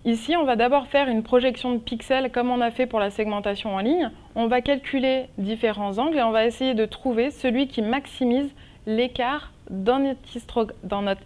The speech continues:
histogramme, pardon, de pixels. Et donc grâce à ça, on va pouvoir rectifier, euh, l'inclinaison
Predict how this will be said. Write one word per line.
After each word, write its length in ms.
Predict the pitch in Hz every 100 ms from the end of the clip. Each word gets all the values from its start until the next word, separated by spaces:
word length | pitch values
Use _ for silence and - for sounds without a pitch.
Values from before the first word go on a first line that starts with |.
| -
histogramme, 580 | 277 - 233 220 269
pardon, 420 | 277 214 208 214 269 - - - -
de 140 | 214
pixels. 440 | 254 254 - 185 - - - - - - - - -
Et 80 | 196
donc 160 | 202 214
grâce 240 | 233 269
à 120 | 254
ça, 100 | 254
on 80 | 285
va 100 | 240
pouvoir 280 | 202 208 190
rectifier, 880 | 226 269 - 262 247 247 247 247 247 - - -
euh, 400 | 202 196 190 185
l'inclinaison 840 | 185 240 240 254 233 220 214 262